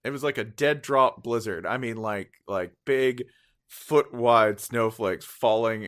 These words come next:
in, like, rapid succession, uh, like, a near whiteout conditions. And the announcer comes on and goes, "Welcome to the stadium at the mouth of Hellgate Canyon."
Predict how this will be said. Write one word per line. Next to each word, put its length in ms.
in, 240
like, 240
rapid 560
succession, 800
uh, 160
like, 180
a 60
near 380
whiteout 500
conditions. 680
And 100
the 140
announcer 420
comes 240
on 160
and 100
goes, 280
"Welcome 500
to 100
the 140
stadium 580
at 120
the 100
mouth 420
of 100
Hellgate 800
Canyon." 680